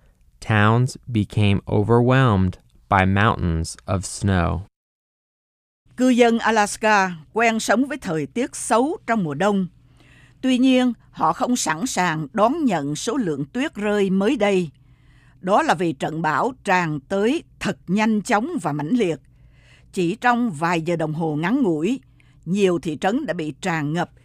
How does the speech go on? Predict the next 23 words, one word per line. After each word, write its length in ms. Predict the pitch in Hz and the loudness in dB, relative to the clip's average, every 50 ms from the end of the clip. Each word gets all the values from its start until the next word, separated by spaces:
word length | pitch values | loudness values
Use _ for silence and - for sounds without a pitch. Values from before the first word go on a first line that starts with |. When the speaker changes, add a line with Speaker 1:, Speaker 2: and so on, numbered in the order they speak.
| _ _ _ _ - | _ _ _ _ -14
Speaker 2:
dưới 300 | 151 151 208 226 269 320 - | -6 -2 0 0 0 0 -4
hàng 420 | - 165 165 143 139 139 151 165 | -6 -6 -4 -4 -4 -4 -2 2
núi 240 | 202 233 262 320 339 - - | 2 4 4 2 0 -2 -4
tuyết. 240 | 254 247 269 269 - _ _ - _ _ - - _ - _ - - - - _ - - - | -2 -2 -2 -4 -6 _ _ -20 _ _ -20 -20 _ -20 _ -20 -20 -20 -20 _ -20 -20 -20
Storm 680 | - - - - - - 247 247 226 214 180 151 143 139 | -20 -16 -16 -12 -6 -2 -2 0 0 0 0 -2 -2 -6
là 180 | 139 127 147 165 | -6 -6 -8 -8
trận 280 | - - 165 160 160 165 | -6 -6 -8 -6 -4 -2
bão 400 | 156 143 135 151 202 262 - _ _ _ _ - - | -2 -2 -2 -2 -2 -4 -4 _ _ _ _ -20 -18
và 200 | 165 156 160 139 - | -10 -8 -8 -6 -2
overwhelm 720 | - 220 220 196 214 214 202 214 214 202 180 165 151 143 135 131 - _ | 0 -2 0 0 -2 -6 -4 -4 -2 -2 -2 -2 -2 -4 -6 -8 -10 _
là 240 | - 151 160 151 - _ - - | -12 -8 -6 -6 -8 _ -6 -4
tràn 240 | 185 165 156 151 | -4 -4 -4 -4
ngập. 180 | 160 165 156 - _ _ - _ _ _ _ _ _ _ _ _ - | -4 -4 -6 -6 _ _ -20 _ _ _ _ _ _ _ _ _ -8
Bây 200 | - 214 226 180 | -4 -4 -2 -2
giờ 220 | 196 180 156 147 | -2 -2 -4 -4
Brandon 540 | 123 123 165 190 190 185 185 180 170 156 151 143 _ _ _ - | -6 -4 -4 -2 -2 -2 -2 -2 -2 -4 -6 -8 _ _ _ -14
xin 260 | - - 226 196 180 | -10 -6 -4 -2 -2
đọc 180 | 147 127 - 139 | -4 -6 -8 -8
lại 300 | 156 143 131 123 - - - | -8 -8 -8 -10 -12 -14 -12
thí 180 | - 190 202 160 | -12 -10 -8 -8
dụ 140 | 156 - 233 | -8 -6 -6
này. 340 | 247 233 123 123 131 131 _ _ _ _ _ _ _ _ _ _ - _ _ _ _ _ _ _ _ _ _ _ _ - _ _ _ - | -6 -6 -8 -10 -16 -20 _ _ _ _ _ _ _ _ _ _ -20 _ _ _ _ _ _ _ _ _ _ _ _ -20 _ _ _ -2
Speaker 1:
The 100 | 101 | 0